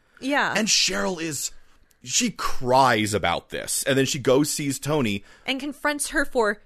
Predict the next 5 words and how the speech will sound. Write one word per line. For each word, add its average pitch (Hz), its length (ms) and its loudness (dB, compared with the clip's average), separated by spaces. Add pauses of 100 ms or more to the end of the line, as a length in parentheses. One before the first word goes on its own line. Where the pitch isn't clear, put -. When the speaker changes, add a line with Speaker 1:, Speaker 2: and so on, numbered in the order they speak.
Speaker 1:
stealing - 1160 2
Speaker 2:
Stealing. 381 240 -2
Speaker 1:
the 247 240 6
vixens? 233 680 -2 (120)
Speaker 2:
Which, - 240 2